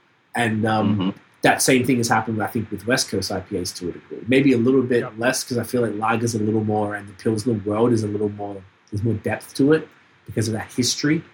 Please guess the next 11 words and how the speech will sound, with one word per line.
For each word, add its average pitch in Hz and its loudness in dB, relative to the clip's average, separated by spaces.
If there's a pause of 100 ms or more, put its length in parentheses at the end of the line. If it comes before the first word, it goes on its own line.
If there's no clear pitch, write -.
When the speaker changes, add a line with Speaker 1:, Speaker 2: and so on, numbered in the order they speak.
(140)
Speaker 2:
Yeah. 95 4 (840)
Speaker 1:
You 113 -2
know, 110 -4 (500)
from, 107 0
from, 107 0
Speaker 2:
And 120 6
Speaker 1:
from 104 6
Speaker 2:
I, 110 6
I 101 4
think 101 4
it's - -2